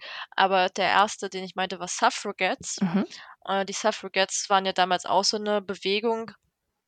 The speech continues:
Speaker 1: die schon sehr krasse Sachen teilweise gemacht haben, um halt für die Frauenrechte, äh,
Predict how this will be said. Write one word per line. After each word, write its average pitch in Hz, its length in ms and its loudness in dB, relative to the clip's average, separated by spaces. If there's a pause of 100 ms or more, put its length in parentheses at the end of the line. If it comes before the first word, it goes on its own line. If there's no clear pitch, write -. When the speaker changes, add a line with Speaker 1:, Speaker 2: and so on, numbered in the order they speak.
(340)
Speaker 1:
die 233 340 -2
schon 220 260 0
sehr 214 200 6
krasse 202 300 -6
Sachen 269 260 -4
teilweise 262 380 0
gemacht 247 400 0
haben, 233 220 6
um 220 180 -8
halt 220 120 -4
für - 80 -12
die 208 80 -6
Frauenrechte, 190 960 -2
äh, - 60 -20